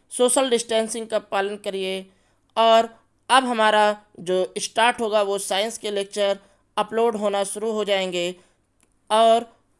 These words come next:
फिर मिलते हैं अपने नेक्स्ट वीडियो में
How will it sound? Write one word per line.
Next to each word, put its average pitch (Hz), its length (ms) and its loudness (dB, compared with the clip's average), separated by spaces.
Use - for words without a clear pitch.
फिर 262 160 2
मिलते 247 360 0
हैं 220 400 -2
अपने 175 280 -4
नेक्स्ट 185 320 -6
वीडियो 220 320 -4
में 202 420 -2